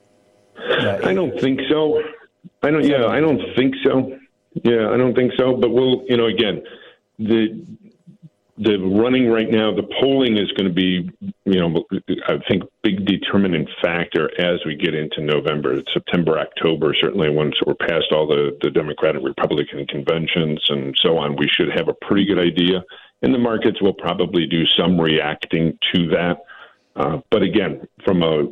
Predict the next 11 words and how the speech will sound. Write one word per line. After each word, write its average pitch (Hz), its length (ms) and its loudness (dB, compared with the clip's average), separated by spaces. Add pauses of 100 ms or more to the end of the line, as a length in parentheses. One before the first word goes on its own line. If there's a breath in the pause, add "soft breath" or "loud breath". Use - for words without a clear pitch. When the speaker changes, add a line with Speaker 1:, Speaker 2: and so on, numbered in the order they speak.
(120)
Speaker 2:
from - 160 0
a 69 60 2
long-term 90 680 2
perspective, 73 680 -2 (560 soft breath)
uh, 69 280 -2
I - 60 -2
don't 82 180 0
think - 140 -4
it 62 80 0
really 64 220 0
matters. 65 440 -4